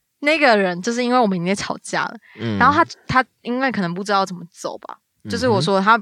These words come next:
Speaker 1: 没有做好功课，可能不知道怎么走航线啊什么之类，但其实上面都有指标，其实很简单，对。
Speaker 2: 嗯。
Speaker 1: 我，所以我也不知道为什么他那时候要做出这个行为，他就是可能帮我提手提行李，他说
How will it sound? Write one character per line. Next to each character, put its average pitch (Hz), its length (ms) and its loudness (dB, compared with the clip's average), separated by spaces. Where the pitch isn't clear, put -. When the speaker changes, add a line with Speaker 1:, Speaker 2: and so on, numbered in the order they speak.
Speaker 1:
没 226 120 -2
有 220 80 2
做 220 180 2
好 185 80 4
功 175 160 -6
课， 196 100 0
可 196 140 -2
能 202 60 2
不 226 60 0
知 247 40 4
道 247 80 6
怎 220 100 0
么 180 120 -2
走 175 320 -2
航 185 200 -4
线 214 160 2
啊 202 120 6
什 185 80 -4
么 170 80 -6
之 170 160 -8
类， 170 100 -2
但 339 100 -2
其 254 160 -8
实 196 360 -4
上 247 140 0
面 233 120 -2
都 220 80 4
有 185 60 4
指 165 180 -10
标， 175 180 -2
其 190 160 -6
实 180 60 -4
很 175 180 -6
简 165 200 -10
单， - 120 -10
对。 180 160 -2
Speaker 2:
嗯。 92 80 -14
Speaker 1:
我， - 240 -10
所 269 160 2
以 - 20 6
我 226 140 2
也 180 40 -2
不 - 60 -10
知 196 60 0
道 202 80 6
为 196 80 2
什 185 60 -6
么 165 60 -4
他 175 100 -2
那 185 80 2
时 175 80 -2
候 165 80 0
要 165 60 0
做 175 140 -4
出 - 100 -14
这 170 40 -10
个 165 80 -10
行 - 160 -14
为， - 60 -14
他 190 100 -6
就 262 100 0
是 262 300 0
可 - 120 -6
能 185 80 0
帮 214 120 4
我 190 80 2
提 170 280 -10
手 170 220 -2
提 185 140 -8
行 180 180 -6
李， 175 60 -4
他 180 40 -4
说 226 140 -4